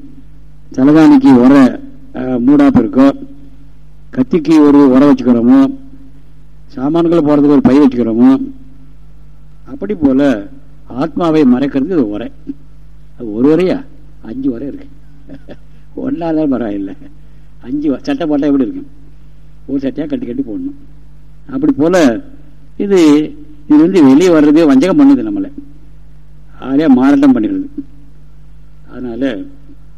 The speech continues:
குத்திரம்னு சொன்னார். குத்திர பஞ்சகோஷம் என்றார்.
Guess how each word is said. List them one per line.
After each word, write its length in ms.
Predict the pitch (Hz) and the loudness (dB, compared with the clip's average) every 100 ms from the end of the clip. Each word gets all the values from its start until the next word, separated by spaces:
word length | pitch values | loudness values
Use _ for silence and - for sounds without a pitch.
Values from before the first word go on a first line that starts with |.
| - - - - - - - | -18 -18 -16 -16 -16 -18 -4
குத்திரம்னு 560 | - - - 269 285 - | -4 0 0 4 2 2
சொன்னார். 320 | 311 277 285 - 294 - - - - - - - - - - - - - | -4 -6 -8 -14 -14 -14 -18 -18 -18 -18 -18 -18 -18 -18 -18 -18 -18 -12
குத்திர 380 | 156 - 196 180 165 147 135 | -10 -6 -2 0 2 0 -2
பஞ்சகோஷம் 800 | 139 139 202 170 156 143 143 135 | -4 -4 -4 -4 -4 0 0 0
என்றார். 480 | 135 104 101 110 98 | -4 -8 -8 -10 -10